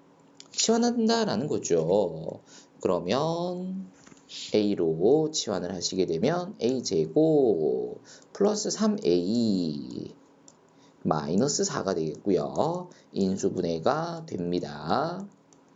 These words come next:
인수분해 해주시고. 자, 근데 A가 원래 뭐였었느냐? X 플러스 X분의 일이었었다라는 거죠. 어? 너 왜 X니? A지.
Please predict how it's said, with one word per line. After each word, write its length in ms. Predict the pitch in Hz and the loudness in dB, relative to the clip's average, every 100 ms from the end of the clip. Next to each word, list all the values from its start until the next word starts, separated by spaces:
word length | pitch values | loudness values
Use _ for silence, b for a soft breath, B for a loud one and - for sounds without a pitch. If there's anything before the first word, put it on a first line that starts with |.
| - _ _ - _ - - - - | -20 _ _ -20 _ -20 -20 -20 -12
인수분해 420 | - - - 85 98 | -8 -6 -2 -2 0
해주시고. 1000 | 104 95 - - 76 73 104 165 180 - - _ _ _ - _ - - _ - _ B B B | 0 0 0 -2 -2 2 4 4 0 -8 -20 _ _ _ -20 _ -20 -20 _ -20 _ B B B
자, 160 | - 180 | 2 2
근데 1080 | 208 202 147 127 110 92 80 78 73 - - B B B | 4 4 4 4 4 2 -2 -8 -10 -12 -14 B B B
A가 260 | - 98 165 | 2 4 4
원래 200 | 147 160 | 4 4
뭐였었느냐? 1000 | 104 127 160 196 185 196 202 180 139 104 87 | 4 4 2 0 0 2 2 2 2 2 0
X 200 | 104 - | -4 -4
플러스 300 | 120 113 85 | -2 0 -2
X분의 440 | 82 - 98 92 | -4 -2 -2 2
일이었었다라는 1300 | 104 104 98 151 156 165 - 120 117 113 101 82 117 | 2 2 2 0 -2 -2 0 0 0 -2 -4 -2 0
거죠. 880 | 87 - 82 78 80 131 180 220 - _ _ B B B B B - | 0 -2 -6 -2 4 4 2 -4 -12 _ _ B B B B B -2
어? 160 | 139 156 - - - - _ _ | 2 2 -2 -16 -20 -20 _ _
너 140 | 107 95 | 0 2
왜 180 | 92 - | 2 0
X니? 640 | - - 76 80 92 - - | -4 -6 -4 -2 -4 -6 -6
A지. 560 | 85 82 80 90 87 | -2 -2 0 -2 -2